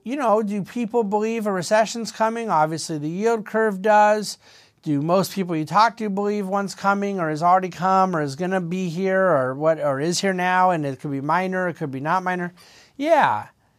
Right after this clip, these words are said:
Yeah, I think so. But do earnings go up five percent in a recession? Not, not very often. So perhaps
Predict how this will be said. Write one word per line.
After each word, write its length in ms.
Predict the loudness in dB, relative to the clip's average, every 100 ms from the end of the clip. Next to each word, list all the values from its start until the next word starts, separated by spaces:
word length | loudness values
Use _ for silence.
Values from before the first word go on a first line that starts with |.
| _ _ _ _
Yeah, 300 | -10 -4 -2
I 60 | -2
think 180 | -6 -10
so. 480 | -6 -2 -2 -4 -12 _ _ _ _ _ _ _ _ _
But 720 | 4 4 4 2 -2 -6 -8
do 200 | -4 -2
earnings 340 | 0 -2 -4
go 160 | 0 2
up 180 | 2 2
five 300 | 0 0 -2
percent 400 | -10 -6 -6 -4
in 60 |
a 40 | -6
recession? 680 | -4 -2 -2 -4 -8 -6
Not, 340 | -2 -2 -2 -4
not 280 | 0 0 0
very 200 | -2 2
often. 480 | 4 2 0 -14
So 180 | -12 -10
perhaps 800 | -8 -6 2 4 4 0 -12 -14